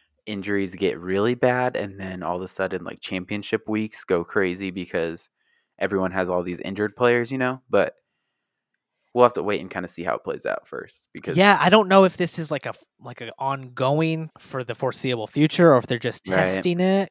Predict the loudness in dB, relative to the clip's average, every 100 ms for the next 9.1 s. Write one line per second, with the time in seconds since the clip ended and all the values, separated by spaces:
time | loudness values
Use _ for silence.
0 | -4 -4 -2 0 2 2 2 2 0 -2
1 | -6 -8 -8 -6 -4 -6 -8 -10 -16 -20
2 | _ _ _ -14 -10 -8 -4 -2 -2 -2
3 | -4 -4 -4 -2 2 4 4 6 4 4
4 | -4 _ _ _ -12 0 0 0 0 2
5 | 2 0 -2 -6 -6 -4 -2 -4 -6 -4
6 | -4 -4 -6 -8 -6 -2 -2 -4 -10 -10
7 | -6 -6 -6 -6 -6 -8 -12 -12 -10 -6
8 | -6 -2 0 0 0 -2 -2 2 0 0
9 | -8